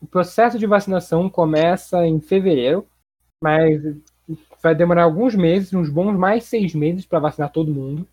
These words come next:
E, mano, previsões aleatórias. A Anitta vai ganhar um Grammy.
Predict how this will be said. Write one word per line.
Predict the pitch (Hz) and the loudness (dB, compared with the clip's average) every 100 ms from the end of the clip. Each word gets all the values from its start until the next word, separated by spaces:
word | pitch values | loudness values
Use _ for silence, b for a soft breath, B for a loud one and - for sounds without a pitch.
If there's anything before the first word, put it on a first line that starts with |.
| _ | _
E, | 170 170 165 160 160 156 - | -2 0 2 2 2 -2 0
mano, | 220 151 117 - - | 2 2 -2 -12 0
previsões | 226 214 214 226 | 0 2 2 4
aleatórias. | 220 220 214 151 120 120 - _ _ - | 4 4 2 -2 -2 -6 -10 _ _ 2
A | 202 | 4
Anitta | 190 202 214 | 4 2 2
vai | 190 | 2
ganhar | 170 160 | 2 0
um | 139 | 0
Grammy. | 123 139 | 0 -2